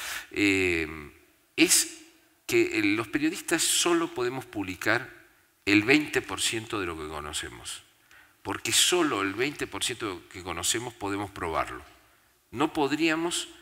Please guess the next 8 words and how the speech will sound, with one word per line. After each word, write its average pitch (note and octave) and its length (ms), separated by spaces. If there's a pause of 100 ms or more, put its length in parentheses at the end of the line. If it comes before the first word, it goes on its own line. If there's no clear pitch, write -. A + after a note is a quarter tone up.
(300)
decir G#2+ 400
cosas A2 320
gravísimas E3 920 (380)
sin D3 200
pro-, B2+ 280 (100)
sin, C3 560
sin - 180
pruebas A2 520